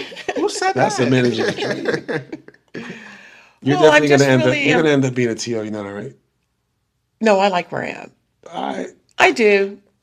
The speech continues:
Speaker 2: They're gonna want you to duplicate you.
Speaker 3: I hear ya.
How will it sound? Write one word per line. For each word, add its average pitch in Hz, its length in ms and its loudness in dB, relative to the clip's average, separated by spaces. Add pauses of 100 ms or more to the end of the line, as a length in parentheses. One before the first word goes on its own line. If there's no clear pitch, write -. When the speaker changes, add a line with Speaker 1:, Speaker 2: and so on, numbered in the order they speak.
(160)
Speaker 2:
They're 156 160 6
gonna 185 180 2
want 160 180 0
you 147 80 -4
to 135 80 -2
duplicate 135 640 -2
you. 117 260 -8 (1500)
Speaker 3:
I 220 100 -2
hear 160 180 -6
ya. 143 160 -6